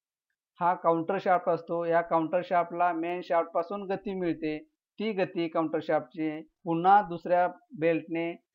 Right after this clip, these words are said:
मशीनच्या स्पिंडलला दिली जाते, याला आपण ग्रुप ड्राईव्ह म्हणतो.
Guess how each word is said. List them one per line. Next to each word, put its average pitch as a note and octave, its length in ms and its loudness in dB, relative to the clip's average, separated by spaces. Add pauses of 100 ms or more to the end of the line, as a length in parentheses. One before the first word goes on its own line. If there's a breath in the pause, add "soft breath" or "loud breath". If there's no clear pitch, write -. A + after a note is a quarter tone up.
(320)
मशीनच्या G3 440 -4
स्पिंडलला E3 480 0
दिली D3+ 280 -4
जाते, D3 280 -4
याला D3 180 0
आपण F3+ 300 -2
ग्रुप E3+ 440 -4
ड्राईव्ह D3 280 0
म्हणतो. C#3 480 -4